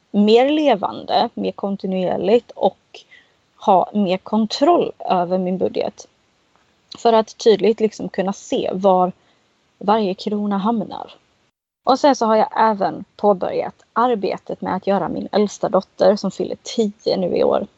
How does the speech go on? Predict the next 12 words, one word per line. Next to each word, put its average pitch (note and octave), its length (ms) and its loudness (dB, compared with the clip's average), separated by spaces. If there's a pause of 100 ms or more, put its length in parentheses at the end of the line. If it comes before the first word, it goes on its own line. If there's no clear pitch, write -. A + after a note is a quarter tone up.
(320)
medveten G3 720 2 (100)
om F3 420 -2
sina F3 360 -6
pengar. - 640 -6 (800)
Hon A3 140 2
har G#3 120 6
en G3 100 4
månadspeng G3+ 760 0
på - 160 -4
hundra - 400 -4
kronor - 560 -6 (840)
som F3+ 440 -2